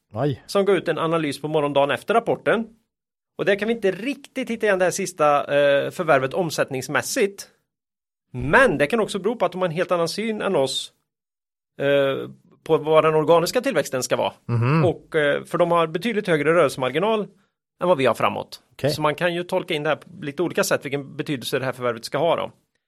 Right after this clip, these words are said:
Speaker 1: Men
Speaker 2: Eh.
Speaker 1: Raketech hade ju väldigt bra organisk tillväxt i Q tre, om jag kommer
Speaker 2: Ja,
Speaker 1: ihåg rätt.
Speaker 2: tjugosex procent.
Speaker 1: Ja, det är ju starkt alltså.
Speaker 2: Mm.
Speaker 1: Mm.
Speaker 2: Eh, och, eh, man har förvärvat rejält här nu un-, ja, under andra halvåret här. Så att, eh, och, d-, och de här förvärven har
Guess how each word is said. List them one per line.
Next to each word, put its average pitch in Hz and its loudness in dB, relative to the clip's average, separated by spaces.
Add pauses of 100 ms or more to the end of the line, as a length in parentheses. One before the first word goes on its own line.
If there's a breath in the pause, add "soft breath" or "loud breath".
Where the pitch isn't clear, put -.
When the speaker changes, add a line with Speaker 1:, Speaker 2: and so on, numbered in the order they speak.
(360)
Speaker 1:
Men 147 8
Speaker 2:
Eh. 151 10
Speaker 1:
Raketech 151 6
hade 214 4
ju 185 2
väldigt 185 2
bra 175 8
organisk 160 6
tillväxt 120 2
i 127 0
Q 117 0
tre, 110 0
om 113 2
jag 110 0
kommer 120 -2
Speaker 2:
Ja, - 6
Speaker 1:
ihåg 180 8
rätt. 202 4
Speaker 2:
tjugosex 226 0
procent. 208 -4
Speaker 1:
Ja, 127 2
det 170 4
är 302 2
ju 233 4
starkt - 2
alltså. 160 -2
Speaker 2:
Mm. 202 -8
Speaker 1:
Mm. 147 -2 (720)
Speaker 2:
Eh, 165 0
och, 196 0
eh, 196 2
man 196 2
har 226 4
förvärvat 175 2
rejält 190 0
här 131 2
nu 117 -2
un-, 135 -6
ja, 135 2 (160)
under 139 -4
andra 135 -2
halvåret 143 0
här. 185 0 (520)
Så - -4
att, 165 0
eh, 160 2
och, 170 -4
d-, 165 -6 (380)
och 180 -2
de 190 2
här 220 2
förvärven 175 2
har 156 2